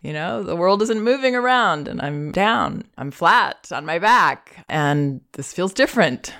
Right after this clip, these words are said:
So being able to engage with your daughter in that conversation is the key. Not being threatened by it, not being concerned by it, not taking some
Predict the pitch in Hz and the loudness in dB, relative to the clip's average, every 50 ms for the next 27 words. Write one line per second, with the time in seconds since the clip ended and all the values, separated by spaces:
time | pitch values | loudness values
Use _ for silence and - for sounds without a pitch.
0 | - - _ _ _ _ _ _ _ _ _ _ _ _ - - - - 170 165 | -20 -20 _ _ _ _ _ _ _ _ _ _ _ _ -14 -12 -6 -2 0 2
1 | 165 151 156 156 151 - - - - 185 190 196 202 185 - - 180 196 208 214 | 4 4 4 4 2 0 -4 -8 -6 -4 -2 -2 -2 -2 0 2 2 4 6 6
2 | 226 220 220 - - 180 180 170 156 151 147 135 131 139 139 143 143 135 123 123 | 4 4 2 -2 -4 -4 -4 -4 -4 -4 -4 -2 2 2 2 2 2 0 -2 -4
3 | - - - - 139 - - 123 123 123 - - - 139 139 139 131 127 - - | -8 -10 -12 -14 -14 -12 -8 -8 -6 -6 -8 -6 -4 0 2 2 2 2 0 -2
4 | - - - _ - 151 143 143 139 135 - - - 156 160 151 147 160 156 - | -4 -6 -10 _ -10 -8 -6 -2 -2 -2 -2 -4 -6 -10 -8 -6 -6 -6 -2 0
5 | 190 190 190 - - - - - - - _ _ _ _ _ _ - - 139 127 | 0 0 0 0 -2 -4 -4 -6 -8 -12 _ _ _ _ _ _ -2 0 0 2
6 | - - - - - - - - - - - - _ _ _ _ _ _ _ _ | 2 0 0 2 0 0 0 0 -2 -4 -8 -12 _ _ _ _ _ _ _ _
7 | _ _ _ - - 147 147 151 156 156 160 - - 170 160 160 - - 156 160 | _ _ _ -12 -8 -4 -2 0 0 0 0 -2 -2 -4 -4 -6 -4 -2 -2 -2
8 | - - 165 143 170 143 151 151 151 156 151 - - - 151 151 151 151 156 147 | -2 -2 -2 0 2 2 4 4 2 2 0 -4 -8 -8 -4 -2 0 2 2 2
9 | 117 - 160 156 156 180 139 - - 156 147 143 135 143 131 - 143 143 120 - | 0 0 -2 -2 -2 -4 -6 -6 -6 -6 -4 -2 -2 0 0 0 -2 -4 -4 -6
10 | - 151 156 165 165 156 170 - 208 170 - 185 170 165 - 190 165 156 - | -4 0 2 4 4 4 2 -2 -6 -4 -4 -4 -4 -4 -2 -4 -4 -4 -8